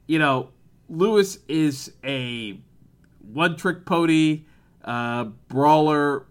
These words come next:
no cardio, lousy back. Uh, but he is eight and one in his last nine fights.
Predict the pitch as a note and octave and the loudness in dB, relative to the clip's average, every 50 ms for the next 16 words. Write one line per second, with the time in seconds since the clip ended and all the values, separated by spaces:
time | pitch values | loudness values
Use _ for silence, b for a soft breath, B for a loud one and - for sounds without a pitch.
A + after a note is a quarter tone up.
0 | _ _ - - A2 B2 C#3+ E3+ F3+ F3 F3+ F3 E3+ D#3+ D#3+ D#3 D#3 D3+ D3+ D3+ | _ _ -20 -20 -6 0 4 4 4 2 2 2 2 2 4 4 2 2 2 2
1 | D3 D3 D3 C#3+ C3+ - - _ - - C3 C3+ C#3 D3+ E3 E3 C#3+ D#3+ D#3 C3+ | 2 2 2 0 -2 -4 -6 _ -18 -8 -6 -2 0 2 2 2 2 0 -2 -2
2 | C3 C#3+ C3+ C#3 C#3 C3 C3+ C3 - - - b b b b b b b b b | 0 -2 0 0 0 -2 -4 -8 -14 -20 -20 b b b b b b b b b
3 | b b - - A#2 A#2 A#2 A2+ A2+ A2+ A2+ A2+ A2 - - D#3+ D#3+ D#3+ D#3 - | b b -14 -10 -6 -4 -4 -2 -2 -4 -4 -6 -10 -4 0 0 0 0 -2 -6
4 | - A2+ - _ _ _ - G2+ C#3 C3+ D#3+ F3 F3 E3 - - F3+ F#3+ G3+ G#3+ | -14 -20 -20 _ _ _ -14 -14 -8 -6 -6 -6 -6 -6 -4 2 6 6 6 6
5 | A3 G#3+ G#3 F#3 F3+ - - F#3 F#3 E3+ E3+ F3 E3+ E3+ F3 E3+ E3+ E3 D#3+ E3 | 6 2 0 -2 -4 -4 -4 -4 -4 -4 -6 -6 -2 0 0 0 0 0 0 -2
6 | D3+ B2+ - D3 D#3 D#3 D#3+ D#3+ D#3+ - - - - _ _ - - C3+ C#3 D3+ | -2 -4 -4 -4 -2 -2 -2 -2 -4 -12 -18 -20 -20 _ _ -18 -12 -6 -2 0
7 | D3+ D3+ D3 C#3 C3 - D#3 C#3+ A#2+ - - - - - - - | 0 0 -2 -4 -8 -6 -6 -6 -6 -6 -10 -16 -20 -20 -20 -20